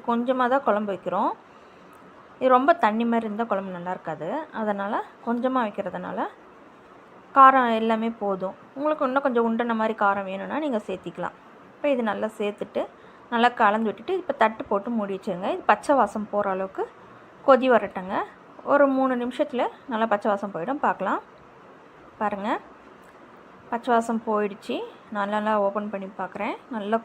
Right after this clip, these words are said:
கொதி வந்துட்டுருக்குது. நல்லா கலக்கி விடுங்க, அடி பிடிக்கல. நல்லா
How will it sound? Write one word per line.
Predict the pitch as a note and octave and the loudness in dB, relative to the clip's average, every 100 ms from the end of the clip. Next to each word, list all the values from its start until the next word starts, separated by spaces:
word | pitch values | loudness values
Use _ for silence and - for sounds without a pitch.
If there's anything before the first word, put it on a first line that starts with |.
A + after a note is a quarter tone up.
| - | -2
கொதி | G#3 G#3+ | -2 -2
வந்துட்டுருக்குது. | G3+ G3 - F#3+ F#3 B3 A4 - - - - - - - - - - - - - - - - - - - - | -4 -6 -8 -10 -2 -2 -4 -12 -20 -20 -20 -20 -20 -20 -20 -20 -20 -20 -20 -20 -20 -20 -20 -20 -20 -20 -8
நல்லா | A3+ G#3+ A3+ G#3 | -4 -2 0 0
கலக்கி | F#3+ G#3 A3 | 0 -2 -2
விடுங்க, | F#3+ F#3+ G#3+ C#4+ | -2 -2 -2 -2
அடி | F#3+ G#3 G3+ | -2 -4 -6
பிடிக்கல. | G3 G3 F#3 F#3 B3 G#4 - - - - - - - - - - - - - - - - - - - - - - - - - - - - - - - - | -8 -8 -6 -4 -4 -8 -16 -20 -20 -20 -20 -20 -20 -20 -20 -20 -20 -20 -20 -20 -20 -20 -20 -20 -20 -20 -20 -20 -20 -20 -20 -20 -20 -20 -20 -20 -20 -14
நல்லா | A3+ | -6